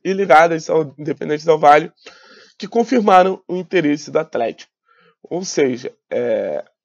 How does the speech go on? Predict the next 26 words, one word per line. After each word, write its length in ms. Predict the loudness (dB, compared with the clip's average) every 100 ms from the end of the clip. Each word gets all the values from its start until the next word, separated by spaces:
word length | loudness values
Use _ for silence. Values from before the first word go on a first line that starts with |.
| _ _ _
em 80 | -4
um 60 | -2
momento 420 | 0 0 -2 -8
que 120 | -10
o 80 | -10
clube 440 | -8 -4 -2 -4
se 160 | -8 -12
fechou, 540 | -12 -8 0 0 0 _ _ -20 _ _ _ _ _ _ _ -4
o 180 | 4
erro 260 | 4 4 0
do 100 | -2
passado, 600 | -4 -6 -2 -2 -2 -4
que 180 | -8 -8
foi 220 | -4 -2
não 180 | 0 -2
ter 220 | -4 -6
questionado 640 | -6 -6 -4 -4 -2 -2
a, 120 | -4 -4
a, 320 | -8 -6 -8 -10
o 60 |
Corinthians, 680 | -4 -4 -2 -4 -6 -6 -6
não 160 | -4 -4
foi 120 | -6
ter 140 | -8
questionado, 680 | -8 -8 -6 -4 -2 -2 -6 _ -20 -20 -20 _
é, 340 | -2 2 2